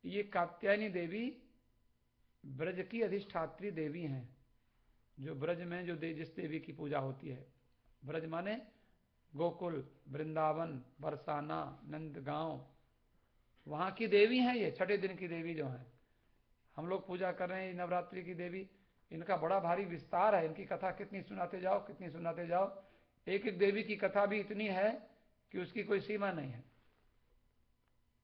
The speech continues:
हम लोग, हमको लगता है कि हमें पता नहीं चलता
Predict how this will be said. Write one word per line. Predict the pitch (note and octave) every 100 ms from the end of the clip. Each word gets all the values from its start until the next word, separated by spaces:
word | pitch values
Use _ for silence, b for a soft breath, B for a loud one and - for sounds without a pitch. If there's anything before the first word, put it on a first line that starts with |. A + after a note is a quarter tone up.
| _ _ _ -
हम | F3+
लोग, | G#3 G#3 G#3+ - - _ _ _ D#3
हमको | E3+ F3+ G3+
लगता | F#3 E3+ F3 G#3
है | G3
कि | G3
हमें | F3+ F3+
पता | F#3 F#3+
नहीं | F#3 F3
चलता | F#3 E3